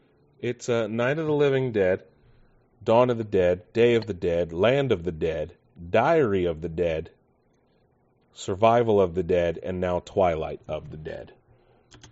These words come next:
So, that's what's happening. We also learned that The Boy and the Heron might not actually be Miyazaki's last film,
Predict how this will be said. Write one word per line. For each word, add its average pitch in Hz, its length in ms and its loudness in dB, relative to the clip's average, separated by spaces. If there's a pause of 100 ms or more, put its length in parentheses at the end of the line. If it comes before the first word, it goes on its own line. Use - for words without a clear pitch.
(720)
So, 80 420 -8 (300)
that's - 240 -8
what's 90 120 -10
happening. - 400 -12 (580)
We 107 100 -4
also 139 320 2
learned 113 440 2
that 104 160 2
The 110 60 -2
Boy 113 380 6
and 110 100 -2
the 98 80 -2
Heron 117 480 2
might 110 280 -2
not 120 180 0
actually 120 400 -2
be 123 500 -4
Miyazaki's 120 840 0
last 113 320 2
film, 113 540 2